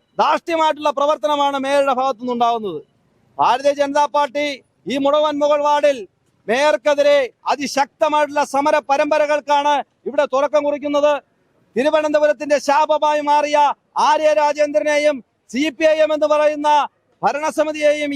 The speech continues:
ഈ തിരുവനന്തപുരം നഗരത്തിൽ നിന്ന് തുടച്ചു നീക്കുന്നത് വരെ ഭാരതീയ ജനതാ പാർട്ടി അതിശക്തമായിട്ടുള്ള സമരവുമായി മുന്നോട്ട് പോകുമെന്ന് അറിയിച്ചുകൊണ്ട് ഞാൻ എന്റെ വാക്ക് നിർത്തുന്നു. ഈ ഉപരോധ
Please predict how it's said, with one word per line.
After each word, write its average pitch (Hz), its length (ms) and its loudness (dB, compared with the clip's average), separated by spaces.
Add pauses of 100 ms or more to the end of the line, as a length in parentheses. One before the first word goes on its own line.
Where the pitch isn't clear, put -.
(120)
ഈ 302 40 -2 (220)
തിരുവനന്തപുരം 294 600 0
നഗരത്തിൽ 302 420 0
നിന്ന് 294 240 0 (400)
തുടച്ചു 302 360 0
നീക്കുന്നത് 302 480 2
വരെ 285 300 2 (220)
ഭാരതീയ 302 360 2
ജനതാ 294 260 2 (100)
പാർട്ടി 294 320 -2 (280)
അതിശക്തമായിട്ടുള്ള 285 720 -2
സമരവുമായി 294 540 0
മുന്നോട്ട് 285 280 -2
പോകുമെന്ന് 277 760 -2
അറിയിച്ചുകൊണ്ട് 277 460 0
ഞാൻ 269 200 0
എന്റെ 269 100 -4
വാക്ക് 269 280 0
നിർത്തുന്നു. 277 440 -2 (240)
ഈ 240 60 -4 (100)
ഉപരോധ 285 280 2